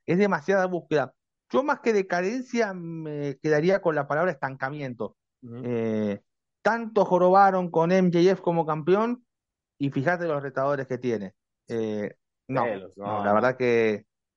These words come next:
Speaker 1: yo creo, hicieron tanto lío con The Acclaim y ya le sacaron los títulos. Yo creo que hay horrores creativos, ¿eh?
Speaker 2: Sí, eh, exacto. Hay, hay cosas muy, muy extrañas.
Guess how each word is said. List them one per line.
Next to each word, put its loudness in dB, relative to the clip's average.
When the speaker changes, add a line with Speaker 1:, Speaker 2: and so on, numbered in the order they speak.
Speaker 1:
yo -2
creo, 0
hicieron 2
tanto -2
lío 0
con -2
The -2
Acclaim -2
y -8
ya -4
le -4
sacaron -4
los -4
títulos. -4
Yo -2
creo 2
que 0
hay 2
horrores 0
creativos, -6
¿eh? -4
Speaker 2:
Sí, -2
eh, -6
exacto. -8
Hay, -6
hay -2
cosas -2
muy, -2
muy -4
extrañas. -4